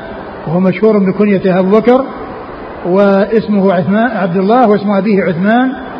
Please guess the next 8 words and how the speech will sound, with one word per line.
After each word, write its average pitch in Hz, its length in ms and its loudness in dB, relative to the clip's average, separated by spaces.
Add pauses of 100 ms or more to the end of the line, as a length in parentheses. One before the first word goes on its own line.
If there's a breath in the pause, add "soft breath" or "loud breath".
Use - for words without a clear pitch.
(480)
وكل 226 520 4 (360)
من، 220 140 0 (260)
من، 214 200 0
منه 202 500 2
ومن 202 380 0 (300)
والده 226 720 2 (420)
اشتهروا 202 380 2
بالكنية، 190 480 2